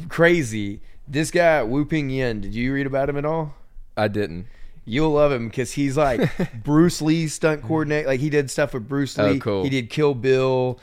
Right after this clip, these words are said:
Speaker 1: He did Crouching
Speaker 2: I'm
Speaker 1: Tiger,
Speaker 2: sure
Speaker 1: Hidden
Speaker 2: that's what I was about
Speaker 1: Dragon
Speaker 2: to
Speaker 1: right
Speaker 2: say.
Speaker 1: after
Speaker 2: That has a
Speaker 1: this.
Speaker 2: huge influence on this movie.
Speaker 1: I think it came out right after this.
Speaker 2: Hidden Dragon?
Speaker 1: Yes.
Speaker 2: Well, there's still some, there's still some other movies in that era that
Speaker 1: They, there, yes, where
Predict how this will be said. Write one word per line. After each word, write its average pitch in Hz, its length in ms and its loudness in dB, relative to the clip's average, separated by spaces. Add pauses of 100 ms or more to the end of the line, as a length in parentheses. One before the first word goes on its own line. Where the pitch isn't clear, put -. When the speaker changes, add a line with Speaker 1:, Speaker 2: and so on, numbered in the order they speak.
(160)
Speaker 1:
He 135 160 -2
did 131 240 2
Crouching 135 320 4
Speaker 2:
I'm 117 60 0
Speaker 1:
Tiger, 127 380 6
Speaker 2:
sure - 20 2
Speaker 1:
Hidden 131 200 4
Speaker 2:
that's 120 160 4
what 123 80 6
I - 60 6
was 123 40 8
about 113 100 4
Speaker 1:
Dragon 123 140 2
Speaker 2:
to 120 60 0
Speaker 1:
right 120 180 4
Speaker 2:
say. 113 60 4
Speaker 1:
after 113 300 0
Speaker 2:
That 123 300 4
has 123 140 4
a 104 40 0
Speaker 1:
this. 98 80 -2
Speaker 2:
huge 98 280 -2
influence 87 520 -6
on 82 80 -6
this 82 160 -8
movie. 73 400 -10 (460)
Speaker 1:
I 143 140 4
think 180 200 2
it 175 140 0
came 147 160 -2
out 139 120 -4
right 117 180 2
after 113 240 -2
this. - 420 -16 (380)
Speaker 2:
Hidden 104 220 -2
Dragon? 127 460 -2
Speaker 1:
Yes. - 540 -2
Speaker 2:
Well, 120 160 4
there's 120 200 2
still 139 200 0
some, 101 380 -10 (420)
there's 107 200 -4
still 120 160 -10
some 101 180 -8
other 92 320 -6 (100)
movies 92 520 -6
in 90 220 -10
that 80 200 -10
era 87 360 -8
that 90 60 -14
Speaker 1:
They, 160 200 -2
there, 156 180 4
yes, 131 520 -2
where 117 300 -4